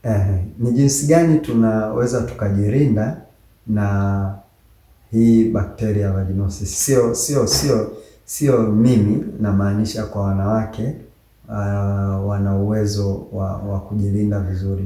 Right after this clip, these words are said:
tu. Maanake ili kujilinda na, ah, hii bacteria vaginosis, maanake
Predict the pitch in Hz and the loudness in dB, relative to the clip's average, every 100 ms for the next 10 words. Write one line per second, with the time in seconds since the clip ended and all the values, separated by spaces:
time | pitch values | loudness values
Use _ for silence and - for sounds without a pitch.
0 | - - _ _ _ - 107 104 107 110 | -8 -16 _ _ _ -8 -4 0 0 2
1 | 123 143 - 113 110 117 143 139 117 104 | 4 4 4 2 2 4 4 4 2 2
2 | 101 98 104 - - _ _ _ - 104 | 0 0 -2 -6 -16 _ _ _ -6 -2
3 | 101 120 139 113 101 - 135 135 110 101 | 0 2 4 2 0 0 0 2 0 0
4 | 95 113 139 110 - 104 104 113 117 113 | -2 -2 -2 -4 -4 -2 0 0 0 -2